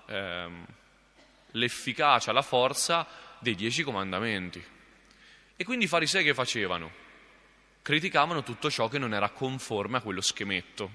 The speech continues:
che si erano fatti in testa. E Gesù gli dice: "Ma come? Voi osservate ste cavolate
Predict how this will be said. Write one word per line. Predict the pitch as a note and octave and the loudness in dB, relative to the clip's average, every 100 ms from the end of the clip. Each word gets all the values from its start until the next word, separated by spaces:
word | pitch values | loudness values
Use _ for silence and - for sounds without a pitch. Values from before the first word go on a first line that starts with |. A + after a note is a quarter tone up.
| - - | -16 -12
che | G#2+ | -6
si | A2+ | -2
erano | G2 G2 | -2 -2
fatti | - G2 - | -2 -2 -2
in | G2 | -8
testa. | F2+ E2+ - - F#2 - - - - _ _ _ _ _ _ _ _ _ _ _ _ _ _ _ _ _ _ | -2 -2 -2 -4 -6 -8 -20 -20 -20 _ _ _ _ _ _ _ _ _ _ _ _ _ _ _ _ _ _
E | - | -6
Gesù | A2 A#2 B2+ | -2 -2 -2
gli | G2+ F#2 | -2 -4
dice: | F#2 - D#2 F#2 - - _ _ _ | -4 -6 -8 -12 -20 -20 _ _ _
"Ma | A#2 A2+ | -4 -4
come? | G2+ E2 D#2 - - _ _ _ _ _ _ _ _ | -6 -8 -10 -14 -20 _ _ _ _ _ _ _ _
Voi | C#3 C#3+ | 2 2
osservate | A2+ - A2+ G2+ E2+ E2 D2+ - - - - | 4 2 2 2 2 2 -8 -14 -20 -20 -10
ste | - - A2 | -6 -4 0
cavolate | A#2 B2+ D3+ A#2 F2+ - - | 2 4 6 4 2 -6 -10